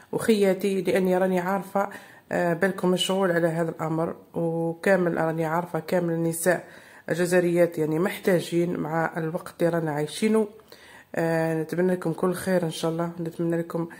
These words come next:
إن شاء الله ربي، آه، ي-، ي-، ينول لكم اللي في بالكم. فقط، آه، فضلًا وليس أمرًا، ادعموا القناة باشتراكاتكم، آه، فعلوا الجرس بيوصلكم كل جديد، بصمة على الفيديو طبعًا، فضلًا وليس أمرًا.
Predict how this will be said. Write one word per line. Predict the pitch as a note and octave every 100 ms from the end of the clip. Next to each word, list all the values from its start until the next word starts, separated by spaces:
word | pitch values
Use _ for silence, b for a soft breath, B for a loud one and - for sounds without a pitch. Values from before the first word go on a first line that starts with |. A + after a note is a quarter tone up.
| B B -
إن | E3
شاء | - E3+
الله | E3+
ربي، | E3+ E3+ E3 E3
آه، | D#3 D#3+ D#3 D#3
ي-، | D#3 - - - -
ي-، | - F#3+ - -
ينول | F3+ F#3+ G3 G3+
لكم | G#3+ - F#3
اللي | A3
في | G#3 G3
بالكم. | E3+ D#3 - G#3 A#3+ B B B B
فقط، | - F#3+ G3 F#3+ -
آه، | F3+ E3+ E3+ E3 D#3+ D#3 D#3+
فضلًا | - G3+ F#3 F3
وليس | F3 F3
أمرًا، | D#3+ E3 E3 F3 E3+
ادعموا | E3+ E3+ F#3 F3+ -
القناة | F3+ E3+ F3 F3 E3+ E3+
باشتراكاتكم، | D#3+ E3 F#3 E3+ D#3+ E3+ D#3+ - E3+ E3+ E3
آه، | E3 E3 D#3+
فعلوا | D#3+ G3+ F#3 E3+
الجرس | D#3+ F3 E3+ F#3 - F3+
بيوصلكم | F3 F3 F3 F3 F3+
كل | E3+ G3+
جديد، | F#3 F#3 F3 F3+ F3+ B B B B B B D3+ D#3
بصمة | G#3+ - F#3+
على | E3+ F3
الفيديو | D#3 D#3 E3+ E3+
طبعًا، | E3 D#3+ D#3 D#3+
فضلًا | - F#3 F3+ E3
وليس | D#3+ D#3+ -
أمرًا. | D3 D3 D3+